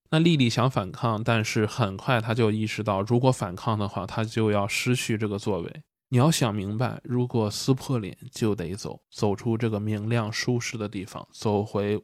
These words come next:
无所依靠、无可归属的浊臭里，重新用两只刚消肿的脚站着，痛苦地站着。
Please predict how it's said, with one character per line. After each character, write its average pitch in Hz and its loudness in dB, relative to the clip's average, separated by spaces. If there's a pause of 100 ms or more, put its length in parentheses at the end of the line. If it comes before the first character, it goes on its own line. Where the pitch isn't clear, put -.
无 113 4
所 107 -6
依 101 -6
靠、 101 -2
无 101 -4
可 95 -4
归 110 0
属 95 -6
的 87 -8
浊 85 -6
臭 98 -6
里， 73 -14 (580)
重 117 0
新 139 0
用 131 2
两 98 2
只 104 -6
刚 120 0
消 120 2
肿 90 -4
的 101 -6
脚 - -6
站 87 -4
着， - -18 (120)
痛 117 -4
苦 - -12
地 - -14
站 85 -4
着。 160 -20